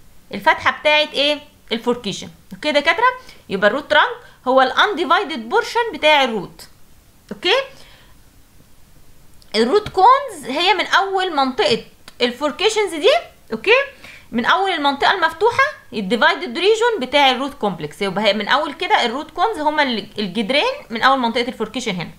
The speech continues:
خلاص يا دكاتره؟ فاحنا ال-، ال-، ال-، الروت، الروت، آه، كونز هي من اول ال-، هي الانديفايدد ريجون، لكن الروت ترانك هي، آم، سوري، الروت، آه،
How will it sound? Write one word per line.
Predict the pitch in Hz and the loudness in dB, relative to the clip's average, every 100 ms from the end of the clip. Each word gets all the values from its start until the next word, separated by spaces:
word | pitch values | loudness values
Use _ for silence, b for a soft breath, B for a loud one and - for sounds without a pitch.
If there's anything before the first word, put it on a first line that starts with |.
| - - - - | -20 -20 -20 -8
خلاص | 208 226 | -6 -4
يا | 247 | -4
دكاتره؟ | 240 320 494 508 B B B - | -4 -2 -2 -2 B B B -2
فاحنا | 330 349 370 349 - - - - - - - - _ - - - - | 0 0 -2 -2 -6 -20 -20 -20 -20 -20 -20 -20 _ -20 -20 -20 -6
ال-، | 214 220 | -2 2
ال-، | 226 214 214 233 226 | 2 2 0 0 2
ال-، | 220 - 220 226 233 226 220 214 | 2 2 -2 -2 0 2 4 4
الروت، | 220 294 - - | 2 -4 -12 -6
الروت، | 185 226 277 320 214 - - | 0 0 0 -2 -2 -4 -2
آه، | 214 202 | 2 2
كونز | 196 - 453 523 - - 247 | 2 4 4 4 -4 -12 0
هي | 294 | 0
من | 302 | 2
اول | 294 330 | 2 4
ال-، | 285 233 | 2 0
هي | 262 320 | -2 0
الانديفايدد | 247 - 226 220 269 381 247 254 302 214 | -2 -4 -4 0 2 2 0 0 0 -2
ريجون، | 214 180 185 | -4 -4 -2
لكن | 220 302 294 226 | 2 2 0 -6
الروت | 208 311 320 | -6 -8 -2
ترانك | 302 466 453 | 2 2 -2
هي، | 285 294 294 285 B B B B - 196 | -4 -2 2 0 B B B B -6 2
آم، | 202 202 208 208 208 202 | 6 6 4 2 -2 -10
سوري، | - 269 226 | -2 0 0
الروت، | 202 311 339 - 262 | -2 -4 -6 -2 2
آه، | 220 208 | 4 2